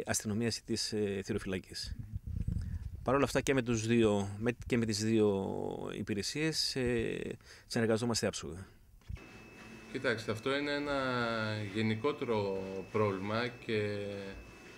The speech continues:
Speaker 2: αυτές οι ερωτήσεις έχουν προκύψει και στο Υπουργείο Περιβάλλοντος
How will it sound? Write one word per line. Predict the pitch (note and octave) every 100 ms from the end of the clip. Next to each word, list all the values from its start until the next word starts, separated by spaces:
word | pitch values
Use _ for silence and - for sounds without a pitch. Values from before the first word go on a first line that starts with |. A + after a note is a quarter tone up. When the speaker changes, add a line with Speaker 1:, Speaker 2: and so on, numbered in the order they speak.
| - - - - -
Speaker 2:
αυτές | G#2 G#2 B2+ B2+ -
οι | C3
ερωτήσεις | A2+ A2 B2 C3 -
έχουν | C#3 C#3 A#2
προκύψει | A2+ A2+ B2+ -
και | B2
στο | - A2
Υπουργείο | G#2+ G2 G#2 B2+
Περιβάλλοντος | C3 A2 B2 B2+ B2 B2+ -